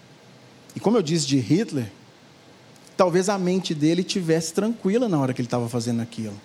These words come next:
Então não seja pautado por sua mente, não. Não fala assim, "Ah, eu tô com a mente tranquila pra fazer isso." Não se paute na sua mente tranquila, não.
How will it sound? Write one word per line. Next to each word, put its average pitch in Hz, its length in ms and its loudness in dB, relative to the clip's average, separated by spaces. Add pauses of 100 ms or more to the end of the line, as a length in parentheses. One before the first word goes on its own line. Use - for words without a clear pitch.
(460)
Então 233 200 6
não 240 120 0
seja 254 320 2
pautado 196 480 0
por 151 140 -6
sua 139 260 2
mente, 127 460 2
não. 120 280 -4 (1200)
Não 190 80 2
fala 240 220 4
assim, 233 160 2
"Ah, 247 100 2
eu 214 100 4
tô 226 140 2
com 233 80 -2
a 226 60 2
mente 233 280 0
tranquila 233 580 2
pra 180 120 0
fazer 147 340 0
isso." 131 460 0 (1120)
Não 180 100 2
se 208 140 2
paute 226 400 2
na 214 120 0
sua 202 240 2
mente 170 460 2
tranquila, 127 580 0
não. 117 240 -4